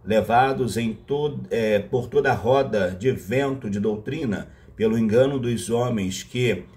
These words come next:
com astúcia, enganam fraudulosamente. Antes, seguindo a verdade em amor, cresçamos em tudo naquele que é o cabeça." Quem é o cabeça? Cristo,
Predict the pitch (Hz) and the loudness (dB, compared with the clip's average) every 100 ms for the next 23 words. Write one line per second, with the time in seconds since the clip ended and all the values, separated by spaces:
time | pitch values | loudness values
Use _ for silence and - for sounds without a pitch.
0 | - 98 107 123 135 - - 127 139 - | -12 -6 0 0 0 -6 -4 0 0 -2
1 | - 170 190 - - - - 135 131 110 | 0 2 2 0 -8 -20 -2 2 4 4
2 | 147 202 214 202 - - 135 147 185 180 | 4 4 2 0 -2 -4 4 4 4 2
3 | 135 117 117 107 104 92 82 78 - 76 | 2 4 2 0 0 -2 -6 -12 -16 -18
4 | - - - - 107 139 135 95 92 - | -18 -20 -16 -2 0 0 0 -6 -6 -12
5 | - - - 117 110 156 151 127 117 95 | -20 -14 -6 -4 -4 -2 2 2 2 -2
6 | 90 104 113 104 92 92 95 101 98 90 | -2 0 2 0 -4 -6 -2 0 0 0
7 | 95 117 - - - - - 101 98 - | 2 4 4 0 -16 -20 -4 -2 0 2
8 | 143 170 156 123 113 113 139 147 139 117 | 2 2 -2 -2 -2 -4 -8 -6 -2 -2
9 | 104 120 123 127 123 117 120 117 123 98 | -4 -6 -4 -4 -2 0 0 0 -2 0
10 | 110 110 107 98 123 127 120 104 120 196 | 0 0 -2 -2 0 0 0 0 2 2
11 | 190 - - - 131 127 120 - - 92 | 2 -4 -10 -4 0 2 0 -4 -10 -8
12 | - | -8